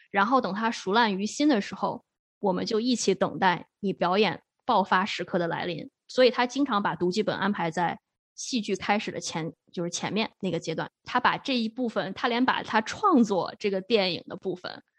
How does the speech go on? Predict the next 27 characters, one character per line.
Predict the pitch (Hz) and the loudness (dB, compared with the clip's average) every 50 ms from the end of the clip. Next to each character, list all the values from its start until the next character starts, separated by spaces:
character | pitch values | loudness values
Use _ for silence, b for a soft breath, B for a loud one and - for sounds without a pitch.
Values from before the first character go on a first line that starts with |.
| _ _ | _ _
都 | - 226 226 | 2 2 4
放 | - - 254 185 185 | 4 4 4 4 4
在 | 190 180 | 2 0
了 | 180 190 185 | 0 0 0
电 | - 190 175 175 | 0 0 0 0
影 | - - - | -2 -4 -8
里， | - - - - | -10 -10 -4 0
这 | 302 | 2
就 | 269 294 285 | 4 6 6
是 | 240 220 | 6 6
他 | - - 247 | 4 2 2
夹 | - - 214 196 220 | 4 4 6 6 6
带 | 247 214 202 | 6 4 4
私 | - - - - 254 262 | 2 0 2 4 4 6
货， | - - 262 208 196 | 6 8 6 6 6
特 | - - 285 226 | 6 4 4 4
别 | 196 185 190 208 220 _ _ _ | 4 2 -2 -2 -4 _ _ _
让 | - 262 233 | 0 2 2
我 | 202 196 | 2 0
觉 | 196 214 220 | 0 0 0
得 | 262 | 0
很， | 294 - 233 196 180 - 277 - _ _ _ _ _ _ _ - | 0 0 -2 -4 -4 -6 -14 -20 _ _ _ _ _ _ _ -2
又 | 320 339 | 2 2
想 | 320 - - - | 4 2 2 0
吐 | - - 339 269 | -2 0 2 2
槽 | 254 - - 190 175 190 214 | 2 4 4 4 4 4 4
又 | 269 294 247 220 208 - - | 6 6 6 6 6 2 -4